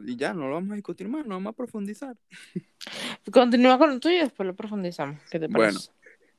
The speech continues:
Speaker 1: ok, Rachel y Ross iba, Ross y Mónica no porque son, eh, hermanos, y como dije, esto no es Game of Thrones. Eh, Ross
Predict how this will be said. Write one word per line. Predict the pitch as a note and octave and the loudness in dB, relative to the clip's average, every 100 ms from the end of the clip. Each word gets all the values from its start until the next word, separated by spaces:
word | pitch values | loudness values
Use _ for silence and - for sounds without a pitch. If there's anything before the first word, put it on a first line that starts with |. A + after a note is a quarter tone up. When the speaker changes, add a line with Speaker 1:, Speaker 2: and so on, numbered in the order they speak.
| - | 2
Speaker 1:
ok, | B2 C3 A2 D2+ A2+ | 4 6 2 0 -6
Rachel | C#3 D3 F3+ E3+ | -4 -2 -4 -6
y | C3+ | -4
Ross | D3+ F#3+ | -4 -4
iba, | F#3+ G#3 A3 B2 | -6 -6 -8 -10
Ross | A2+ C#3 C#3 C3+ | -14 -6 -4 -4
y | D3 | -6
Mónica | D3 D3+ C#3 | -10 -10 -12
no | B2 | -12
porque | C3 C#3+ | -14 -16
son, | - A2+ G#2+ A2 - _ | -14 -14 -12 -16 -18 _
eh, | A#2+ A2 G#2+ G#2 - _ _ _ _ _ _ _ | -8 -8 -8 -14 -20 _ _ _ _ _ _ _
hermanos, | - G#2+ G2+ G#2+ F#3 - _ _ | -8 -6 -6 -6 -6 -8 _ _
y | - A3 | -10 -10
como | - G#2 G#2 | -4 -2 0
dije, | A#2 G3+ | 0 0
esto | G#3 B2 | -2 -4
no | B2 | -4
es | D3+ | -4
Game | C3+ C3 | -4 0
of | C#3 - | 0 0
Thrones. | C#3 D3+ F#3 - _ _ _ _ | -10 -12 -16 -18 _ _ _ _
Eh, | B2 C3+ C3+ C3+ - _ | -8 -6 -6 -10 -16 _
Ross | C3 D3 E3+ E3+ F#3+ _ | -14 -8 -6 -6 -8 _